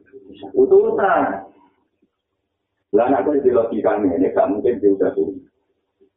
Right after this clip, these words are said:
Makanya pengiran, aman kamu udah-udah, langsung laku dulu, suka kursi itu. Amin. Lah, uang sing duwe nur ngono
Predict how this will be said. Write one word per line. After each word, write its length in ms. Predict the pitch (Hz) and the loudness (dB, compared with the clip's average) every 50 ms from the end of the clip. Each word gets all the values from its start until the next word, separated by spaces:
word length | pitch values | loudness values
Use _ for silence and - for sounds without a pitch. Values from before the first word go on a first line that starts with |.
| _ _ _ _ _ _ | _ _ _ _ _ _
Makanya 240 | 92 95 - 117 117 | -8 -2 -2 0 0
pengiran, 360 | 120 117 110 104 - - 98 98 | 0 0 0 0 -2 -2 -2 -2
aman 160 | 104 107 101 | -2 -2 0
kamu 240 | 95 110 110 110 107 | 0 0 0 0 0
udah-udah, 400 | 98 98 95 - 104 101 127 127 | -2 -2 0 0 0 0 0 0
langsung 320 | 110 107 104 - 104 104 | -2 -4 -4 -2 -2 0
laku 240 | 104 98 - 101 101 - 101 | 0 0 0 0 -2 2 2
dulu, 160 | 107 113 - - - | 2 2 2 0 0
suka 240 | 104 104 101 101 | 0 0 0 0
kursi 240 | - 101 104 - 104 | 2 0 2 2 0
itu. 240 | - - - - - - - - - 104 95 - 104 104 98 98 101 104 98 101 - - - - - - - - - - - _ _ _ _ _ _ _ _ _ _ _ _ _ _ _ _ _ _ _ _ _ _ _ _ _ | 0 2 -2 -4 -4 -6 -12 -16 -14 -12 -8 -6 -6 -4 -4 -6 -4 0 0 2 2 0 -2 -4 -6 -6 -8 -8 -12 -14 -20 _ _ _ _ _ _ _ _ _ _ _ _ _ _ _ _ _ _ _ _ _ _ _ _ _
Amin. 320 | 92 92 92 95 92 85 - | -2 0 0 0 0 0 0
Lah, 400 | 98 98 - - - 92 98 104 | 0 0 -2 -2 0 2 2 2
uang 480 | - - - 175 196 196 196 202 - | 2 2 2 2 2 2 2 0 -2
sing 240 | - - 160 139 131 | 0 0 -2 0 0
duwe 240 | 135 131 131 131 131 | 0 2 2 4 4
nur 240 | 131 131 123 123 123 | 4 2 2 2 0
ngono 240 | 117 110 104 95 | 0 2 2 2